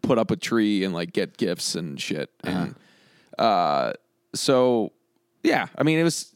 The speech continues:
Speaker 1: it was fine. I, I just, it sucks because Christmas for me, 'cause my family lives here. They, they're
Speaker 2: Mm-hmm.
Speaker 1: local. So I don't have that, that awful experience of getting on the plane, having to, you know, wait on the plane, getting off, and be like, the,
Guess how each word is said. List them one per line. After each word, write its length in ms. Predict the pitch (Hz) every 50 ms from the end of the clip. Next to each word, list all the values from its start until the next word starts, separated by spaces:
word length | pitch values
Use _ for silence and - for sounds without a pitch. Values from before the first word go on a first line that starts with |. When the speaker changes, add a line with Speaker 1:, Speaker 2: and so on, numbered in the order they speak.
| -
Speaker 1:
it 60 | - 165
was 120 | 156 -
fine. 440 | - - 175 170 170 156 139 127 -
I, 140 | - - - -
I 80 | 143 151
just, 280 | 165 175 - - _ _ _ _ _ _ _ _ _ _ _ _ _ _ _ _ _ _ -
it 140 | 165 170 -
sucks 280 | - - 240 214 185
because 360 | 180 202 196 185 190 170 - -
Christmas 460 | - - - 190 180 - 180 170 -
for 160 | - 160 147
me, 260 | 139 143 147 156 151
'cause 140 | 147 165 147
my 160 | 127 131 135
family 400 | 123 - - 151 147 147 147 131
lives 220 | 120 131 135 117 -
here. 420 | 147 - 151 147 113 78 73 - _ _ _ _ _ _ _ -
They, 180 | - 127 117 98
they're 200 | 98 104 120 120
Speaker 2:
Mm-hmm. 80 | 113 127
Speaker 1:
local. 340 | 135 127 - 110 104 -
So 540 | - - - - 135 120 113 107 98 - - - -
I 100 | 123 135
don't 160 | 143 139 -
have 220 | 131 139 135 123 117
that, 160 | 131 120 - - 90 - -
that 320 | - 127 117 104 - - -
awful 320 | - 117 120 - - 135 123
experience 540 | 120 - - - 127 120 117 120 120 113 -
of 60 | 110
getting 180 | 113 110 113 117
on 120 | 117 113
the 40 | 101
plane, 500 | - - 127 123 117 117 117 117 113 107 _ _ _ _ _ _ _ _ -
having 300 | - - 120 120 120 120
to, 200 | 117 107 110 92
you 120 | - 127
know, 200 | 120 107 107 101 - -
wait 200 | 120 120 120 123
on 80 | 123 123
the 60 | 107
plane, 280 | - - 127 123 120
getting 240 | 117 123 123 120 117
off, 300 | 117 117 117 117 - -
and 200 | 135 - 120 123
be 100 | 123 123
like, 200 | 127 131 127 123
the, 240 | 151 175 180 165